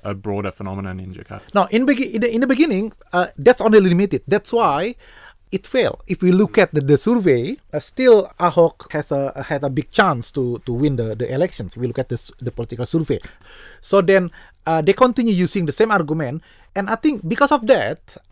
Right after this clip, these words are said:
Speaker 2: Ahok mentions about in the Thousand Island, Kepulauan Seribu,
Speaker 1: Mm.
Speaker 2: uh, as, as you already mentioned, don't be deceived with, uh, this Al-Ma'idah fifty-one,
Speaker 1: Mm.
Speaker 2: which means that Ahok was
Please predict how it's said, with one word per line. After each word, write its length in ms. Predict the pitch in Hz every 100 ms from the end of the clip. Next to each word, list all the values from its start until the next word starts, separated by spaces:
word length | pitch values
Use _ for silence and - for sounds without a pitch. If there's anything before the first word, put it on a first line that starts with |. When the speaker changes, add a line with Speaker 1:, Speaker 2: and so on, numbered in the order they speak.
| -
Speaker 2:
Ahok 460 | 196 226 - -
mentions 400 | 175 190 202 175
about 240 | 170 160 156
in 100 | 131
the 300 | 131 120 117 -
Thousand 280 | 135 127 139
Island, 260 | 147 139
Kepulauan 220 | 127 131 120
Seribu, 400 | - 143 120 107
Speaker 1:
Mm. 400 | - _ - - -
Speaker 2:
uh, 280 | - 123 117
as, 200 | 127 - -
as 160 | -
you 40 | 131
already 180 | 120
mentioned, 380 | 123 123 123 120 - -
don't 180 | 147 139
be 100 | 131
deceived 340 | 127 131 123
with, 260 | 127 113 -
uh, 240 | 120 113
this 300 | 110 113 -
Al-Ma'idah 480 | 127 123 113 117 110
fifty-one, 640 | - 120 170 151 123 160 277
Speaker 1:
Mm. 180 | 117 101 - - -
Speaker 2:
which 320 | 151 - -
means 220 | 190 -
that 280 | 165 151 - -
Ahok 320 | 156 156 180 -
was 240 | 151 -